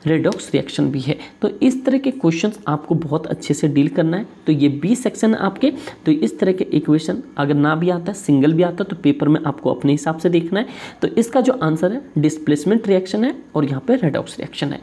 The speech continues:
तो देखो इस तरह के questions बहुत important है, तो आप लोग करके चलो। Question number छब्बीस है, कह रहा है, "Which of the following the exothermic process?" आपको पता है जो exothermic process होता है उसमें क्या होता है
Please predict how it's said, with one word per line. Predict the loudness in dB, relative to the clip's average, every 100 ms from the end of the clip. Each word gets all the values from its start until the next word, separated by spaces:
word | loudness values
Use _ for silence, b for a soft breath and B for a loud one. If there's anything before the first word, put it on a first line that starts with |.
| B B -2
तो |
देखो | 2 2 0 -2
इस | -2
तरह | -2
के | -2
questions | 0 0 0 -6 -4 -2
बहुत | -2 0
important | -2 -2 -2 -2 -2
है, | -4 -6 -6
तो | -4
आप | 0 0
लोग | 0
करके | -2 0
चलो। | 0 0 -2 -4 B B -12 0
Question | 0 4 4
number | 4
छब्बीस | 0 -4 0 0 0 0
है, | -2 -6 -6 0
कह |
रहा | 2
है, | 2
"Which | 0 0
of |
the | 0 0
following | 2 4 4 2
the | -2 -4 -2
exothermic | -2 0 -2 0 0 0 0
process?" | -6 -6 -10 -12 _
आपको | -6 -2 -2
पता | -2 -2 -2
है | -2 -6 B B -2
जो | 0 0
exothermic | -2 -4 -4 2 2 0
process | -2 -2 -2 -2
होता | -4 -4
है | -10 -8
उसमें | -4 -2 0
क्या | 0
होता | 0 0
है | -4